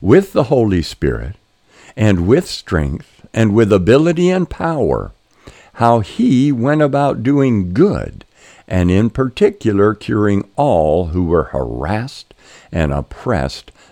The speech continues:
by the power of the devil. Why? For God was with him and God is with you. That same Holy Spirit that anointed and consecrated Jesus of Nazareth, he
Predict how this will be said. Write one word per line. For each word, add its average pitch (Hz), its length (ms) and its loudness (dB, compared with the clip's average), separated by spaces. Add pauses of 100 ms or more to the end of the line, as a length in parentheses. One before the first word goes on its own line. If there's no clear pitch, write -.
by 71 240 -2
the 67 120 -2
power 73 600 -2
of 73 160 -2
the 85 100 0
devil. 82 380 0
Why? 151 380 0
For 139 240 -2
God 165 440 2
was 170 240 0
with 190 240 4
him 180 260 0
and 120 220 0
God 160 400 0
is 165 340 0
with 156 400 0
you. 135 320 2 (380)
That 175 300 0
same 185 380 0
Holy 185 360 2
Spirit 190 800 2 (240)
that 131 180 2
anointed 156 800 2
and 113 240 -2
consecrated 160 1000 -2
Jesus 160 600 -4
of 127 140 0
Nazareth, 165 840 0 (460)
he 170 640 -2